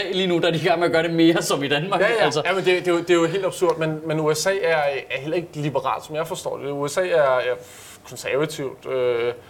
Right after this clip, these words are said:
Speaker 2: socialkonservativt på en eller anden, øh, mærkelig måde, ikke? Altså, man, man har et privat sundhedssystem, men omvendt er der sindssygt mange regler. Der er flere regler, øh, i sundhedssystemet i U S A, end der er i Danmark, for eksempel. Så det er altså, at man kan heller ikke pege på U S A og så sige, "Jamen, det liberale samfund virker ikke",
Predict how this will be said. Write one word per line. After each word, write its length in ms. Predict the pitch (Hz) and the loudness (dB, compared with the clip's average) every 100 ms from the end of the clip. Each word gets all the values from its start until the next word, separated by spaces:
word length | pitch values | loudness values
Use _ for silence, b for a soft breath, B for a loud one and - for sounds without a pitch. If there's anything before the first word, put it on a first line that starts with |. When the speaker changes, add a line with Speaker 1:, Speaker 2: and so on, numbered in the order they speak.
| B B B | B B B
Speaker 2:
socialkonservativt 840 | - - 156 165 160 139 143 156 135 | -12 -4 -2 -2 -2 -2 -2 -4 -2
på 80 | 151 | -2
en 140 | 151 | 0
eller 140 | 143 | -2
anden, 200 | 139 147 | -2 -4
øh, 280 | 143 135 131 | -2 0 2
mærkelig 300 | 127 127 151 | 0 -4 -6
måde, 300 | 127 127 147 | -2 0 0
ikke? 100 | 156 | -4
Altså, 160 | - 139 127 - - - 147 | -6 -8 -8 -14 -20 -12 -4
man, 160 | 143 143 | -4 -2
man 120 | 143 | -2
har 200 | 160 170 | 2 0
et 80 | 175 | 0
privat 280 | - 165 165 | -2 -2 0
sundhedssystem, 640 | 160 185 185 143 151 135 B B B | 0 0 -6 -4 -4 -4 B B B
men 100 | - | -2
omvendt 300 | 135 170 170 | 0 2 0
er 40 | 131 | 0
der 120 | 120 | -6
sindssygt 360 | - 240 202 165 | -4 -2 -2 -2
mange 220 | 131 123 | -2 -2
regler. 160 | 117 131 | -2 -2
Der 60 | |
er 40 | 135 | 0
flere 220 | 170 190 | 0 2
regler, 380 | 151 151 147 - - | 0 -2 -6 -10 -4
øh, 140 | 143 | 0
i 40 | 131 | 0
sundhedssystemet 580 | 143 156 160 - 131 117 | 0 -2 -4 -6 -6 -4
i 20 | |
U 40 | |
S 100 | 120 | 0
A, 20 | |
end 120 | 156 - | -2 -2
der 60 | |
er 40 | 123 | -4
i 40 | 131 | -4
Danmark, 300 | 127 151 151 | -4 -6 -6
for 80 | |
eksempel. 340 | 135 127 - 113 - B B B | -8 -6 -8 -8 -12 B B B
Så 160 | - 143 123 | 0 0 2
det 100 | 147 | 2
er 40 | 160 | 2
altså, 220 | 151 156 131 - | 2 -2 -2 -4
at 120 | 135 143 | -4 -4
man 140 | 156 143 | -4 -2
kan 40 | |
heller 120 | 160 190 | 2 0
ikke 120 | 196 | 0
pege 180 | 151 165 | -2 0
på 80 | |
U 100 | 147 | -2
S 80 | 139 | -2
A 160 | 160 151 | -4 -4
og 60 | |
så 180 | - 151 | -6 -8
sige, 240 | 151 151 139 | -6 -6 -4
"Jamen, 160 | 143 139 | -6 -4
det 80 | |
liberale 720 | 139 135 120 131 160 151 131 127 | -4 -2 0 0 0 0 0 -2
samfund 360 | 131 127 160 | -4 -4 -4
virker 280 | 143 156 147 | -2 0 0
ikke", 220 | 113 123 | -2 -6